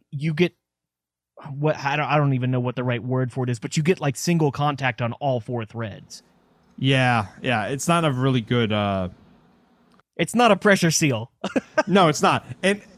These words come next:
Speaker 2: Yeti never designed that seal to be a pressure seal.
Speaker 1: Right,
Speaker 2: So,
Speaker 1: right.
Speaker 2: yeah, I'm kinda abusing it.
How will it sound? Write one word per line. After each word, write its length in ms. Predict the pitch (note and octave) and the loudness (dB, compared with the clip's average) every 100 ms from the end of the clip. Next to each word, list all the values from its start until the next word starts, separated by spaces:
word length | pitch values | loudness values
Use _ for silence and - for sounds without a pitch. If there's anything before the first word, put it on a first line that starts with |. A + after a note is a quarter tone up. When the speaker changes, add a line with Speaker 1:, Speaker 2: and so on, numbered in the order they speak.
| - | -4
Speaker 2:
Yeti 280 | F3 F#3+ F#3+ | 4 4 6
never 220 | F3 E3+ | 6 6
designed 440 | D3+ C#3 D3 D3 C#3 | 4 2 4 4 2
that 120 | B2 | 0
seal 280 | - C3 A#2+ | -2 0 0
to 80 | G#2 | 0
be 180 | A#2 A2+ | -2 -2
a 60 | |
pressure 360 | - A#2 F2+ F#2 | -4 -8 -8 -12
seal. 360 | - F2 E2 - _ _ - | -10 -12 -12 -18 _ _ -12
Speaker 1:
Right, 240 | G#2+ - | -12 -10
Speaker 2:
So, 160 | - G#2+ | -6 -4
Speaker 1:
right. 240 | F2+ - - _ _ _ _ _ - | -4 -10 -16 _ _ _ _ _ -6
Speaker 2:
yeah, 180 | G#2+ | -4
I'm 100 | G#2 | -4
kinda 260 | C3 C#3+ A#2 | 0 2 2
abusing 540 | A2 G#2+ G#2+ G#2 G2 F#2 | -2 -4 -4 -2 -4 -6
it. 300 | F#2 - | -8 -14